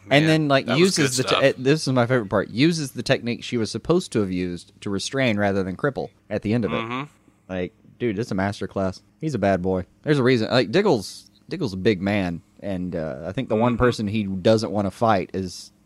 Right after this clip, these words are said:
Speaker 2: Oliver <laughs> Queen. Um, they, they have,
Speaker 1: Yeah,
Speaker 2: they've kept
Speaker 1: it's
Speaker 2: true to that, that Oliver's the best fighter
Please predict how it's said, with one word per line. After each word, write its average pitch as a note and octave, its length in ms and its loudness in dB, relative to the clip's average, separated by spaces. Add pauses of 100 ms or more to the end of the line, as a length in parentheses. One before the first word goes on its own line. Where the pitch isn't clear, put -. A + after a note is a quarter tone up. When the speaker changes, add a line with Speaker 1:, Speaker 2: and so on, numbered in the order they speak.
Speaker 2:
Oliver A2+ 260 2
<laughs> - 20 -10
Queen. - 420 -4 (1400)
Um, G#2 540 2 (340)
they, B2+ 180 4
they C3+ 200 6
have, E3+ 180 8
Speaker 1:
Yeah, A2 120 6
Speaker 2:
they've C#3 180 6
kept F3+ 180 6
Speaker 1:
it's - 60 -6
Speaker 2:
true D#3 160 6
to A#2 100 4
that, F#2 260 0
that G#2+ 120 6
Oliver's A2+ 400 6
the A2 80 -2
best G#2 320 2
fighter G2+ 460 2